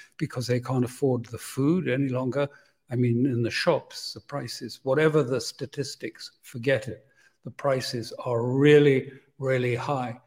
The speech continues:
And they're looking at the United States, and they see, you know, the, the United States in a certain sense,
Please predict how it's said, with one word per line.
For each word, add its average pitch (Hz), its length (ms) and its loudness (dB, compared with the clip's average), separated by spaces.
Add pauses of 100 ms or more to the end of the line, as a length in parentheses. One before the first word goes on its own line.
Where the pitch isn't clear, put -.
(360)
And 156 200 6
they're 156 120 6
looking 170 400 4
at 143 240 -2
the 139 80 -4
United 139 480 0
States, 156 580 4
and 120 180 -6
they 123 140 -6
see, 139 460 -4 (420)
you 127 160 -4
know, 123 220 0
the, 127 360 -4 (140)
the 127 80 -4
United 131 680 -2
States 131 420 -4
in 113 100 -8
a 113 80 -4
certain 156 400 2
sense, 120 380 -6